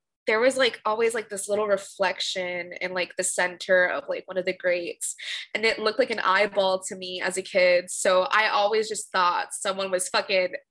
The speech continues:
under there and staring at me from the fucking, like, beneath the shower drain. And I think this ties into why that one scene in It where, <laughs> like, um,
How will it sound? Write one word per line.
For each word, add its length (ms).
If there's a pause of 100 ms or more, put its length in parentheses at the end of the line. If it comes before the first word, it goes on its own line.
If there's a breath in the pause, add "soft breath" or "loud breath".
(180)
under 340
there 360
and 160
staring 640
at 220
me 480 (580 loud breath)
from 280
the 80
fucking, 520 (220)
like, 160
beneath 260
the 80
shower 420
drain. 400
And 260
I 100
think 240
this 160
ties 260
into 300
why 200
that 320
one 280 (400)
scene 400
in 180
It 400 (120)
where, 240
<laughs> 140
like, 280 (580 loud breath)
um, 420